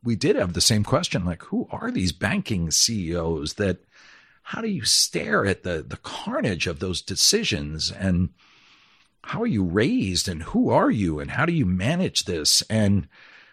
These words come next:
so really the goal with Cheney, and, and I have some friends who are very far on the left who are a little bit like, "Really? You're gonna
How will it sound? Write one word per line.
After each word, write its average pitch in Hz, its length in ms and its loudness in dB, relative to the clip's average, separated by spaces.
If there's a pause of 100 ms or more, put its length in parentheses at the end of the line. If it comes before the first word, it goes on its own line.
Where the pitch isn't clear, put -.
so - 180 4
really 247 320 8
the 156 120 6
goal 151 400 6
with 123 160 4
Cheney, 143 460 4
and, 110 120 4
and 117 340 2
I 120 120 0
have 135 120 0
some 127 200 4
friends 113 520 4
who 107 140 4
are 104 100 6
very 95 400 4
far 95 520 2
on 92 160 0
the 90 100 2
left 110 380 2
who 90 100 0
are 90 140 2
a - 680 -18
little 120 140 0
bit 110 140 2
like, 92 260 0
"Really? 330 300 8
You're 110 120 4
gonna 120 280 0